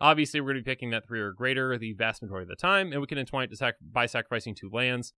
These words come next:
So again, just ways to control the board and kind of have things go the direction that we want them to go. We,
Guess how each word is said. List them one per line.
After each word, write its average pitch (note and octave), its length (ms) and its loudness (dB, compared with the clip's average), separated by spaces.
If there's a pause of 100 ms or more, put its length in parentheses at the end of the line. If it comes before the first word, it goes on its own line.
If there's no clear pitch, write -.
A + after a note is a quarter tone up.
(260)
So G#3+ 180 4
again, F#3 200 4
just C#3 160 -4
ways F#3+ 340 2
to F3 280 0
control E3 380 0
the D#3 80 0
board C3+ 260 0
and C3 120 -4
kind C#3 160 0
of A#2+ 180 0 (880)
have F3+ 280 4
things F3 320 0
go C#3+ 140 4
the C#3+ 120 0
direction B2 440 0
that B2+ 100 -2
we B2+ 120 -2
want A2+ 360 -2
them A2 180 -4
to A#2 120 -4
go. G#2 520 0
We, B2 320 -6